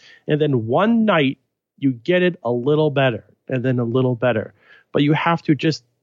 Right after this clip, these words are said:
lean into being terrible for a long time. And then suddenly you get it and that graph just shoots right up and now you're good. And now you're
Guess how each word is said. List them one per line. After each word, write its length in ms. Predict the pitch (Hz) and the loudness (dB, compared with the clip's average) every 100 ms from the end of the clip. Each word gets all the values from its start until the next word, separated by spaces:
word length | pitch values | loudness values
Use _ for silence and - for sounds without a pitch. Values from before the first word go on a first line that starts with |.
| - | -8
lean 600 | 127 127 139 156 151 143 | -4 -2 0 2 2 2
into 280 | 135 127 127 | 0 0 0
being 360 | 107 123 120 | 2 0 0
terrible 480 | 117 120 120 117 113 | -2 0 0 2 -2
for 160 | - 113 | -2 -2
a 80 | 104 | 0
long 280 | 113 113 110 | 0 0 -2
time. 340 | 156 160 151 | 0 0 0
And 80 | 131 | 0
then 160 | 131 127 | -2 -2
suddenly 460 | - 196 202 202 | -4 -2 0 0
you 120 | 180 | 0
get 240 | 151 190 208 | 0 0 0
it 160 | 240 - _ _ _ _ _ | -2 -8 _ _ _ _ _
and 140 | 123 127 | -2 0
that 200 | 120 123 | 0 0
graph 320 | 135 131 131 | 0 2 0
just 180 | - 117 | -6 -6
shoots 320 | - - - | -6 -10 -8
right 180 | - 131 | -6 -2
up 200 | 147 - | -2 -2
and 140 | 143 147 | -6 -2
now 120 | 160 | 0
you're 200 | 180 190 | 0 -2
good. 340 | - 208 160 - | 0 -2 -2 -4
And 100 | 123 | -2
now 100 | 123 | 0
you're 220 | 131 127 | 2 0